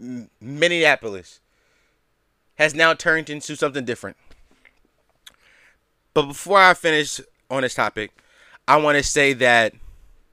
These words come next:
the thing that we should really take from these protests, right? The image that should be burnt in our heads from this protest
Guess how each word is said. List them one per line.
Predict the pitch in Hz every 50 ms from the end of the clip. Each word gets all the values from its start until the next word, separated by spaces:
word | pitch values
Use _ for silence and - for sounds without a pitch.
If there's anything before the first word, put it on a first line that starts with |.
| _ _ _ _ _ _ _ _ _ _ _ _ _ _ _ _ _ _ _ _ _ _ _ _ _ _ _ _ _ _ _
the | - 143
thing | - - - 190 208 220 220
that | 180 196 170
we | 147 156 160
should | - - 156 127 113
really | 139 165 160 165
take | 151 - - 165 151 -
from | - - 139 135 127 120 117 113
these | 104 117 113 -
protests, | - 120 104 98 - - 82 80 82 - - - _ _ _ _ _ _ _ _ _ _ _ _ _ _ _ _ _ -
right? | 107 117 123 120 - _ _ _ _ _ _ _ _ _ _ _ _ _ _ _ _ _ _ _ _ _ _ _ _ _ _
The | - 131 - -
image | 190 214 220 226 214 170
that | 175 160 160
should | - - 170 170 160 131
be | 170 156 131
burnt | 110 - - 156 175 196 190
in | 185 185 180
our | 165 156 143
heads | 139 135 120 110 98 - -
from | - 120 113
this | 117 131 135 -
protest | - - 110 95 87 - 90 76 78 - _